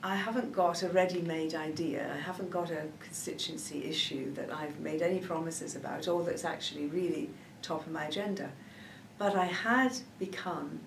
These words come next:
uh, as Jeff referred to earlier, you know, I'd worked in cera. I think I'd become a patron or something on the executive over a period. I'd done a lot of environmental work,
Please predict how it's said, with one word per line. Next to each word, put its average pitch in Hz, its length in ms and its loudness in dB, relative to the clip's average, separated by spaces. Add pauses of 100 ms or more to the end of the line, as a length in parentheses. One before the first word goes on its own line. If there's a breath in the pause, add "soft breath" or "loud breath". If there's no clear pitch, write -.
(640 loud breath)
uh, - 300 -2 (560)
as 170 200 2
Jeff 170 280 6
referred 156 340 -2
to 156 140 -4
earlier, 151 400 2
you 156 120 -4
know, 143 380 -2
I'd 151 120 -8 (100)
worked 151 300 -2
in 151 80 -8
cera. 147 480 -4 (560 loud breath)
I - 100 -14
think 156 220 -4
I'd 147 240 -6
become 151 400 -8 (220)
a - 160 -16
patron 147 400 -10 (120)
or 143 60 -10
something 151 400 -10
on 147 120 -8
the 151 80 -10
executive 156 800 -6
over 147 320 -6
a 151 60 -6 (120)
period. 151 400 -4
I'd 156 160 -6 (480 loud breath)
done 277 160 8
a 202 100 8
lot 185 340 8
of 165 100 -6
environmental 160 800 -2
work, 143 440 -8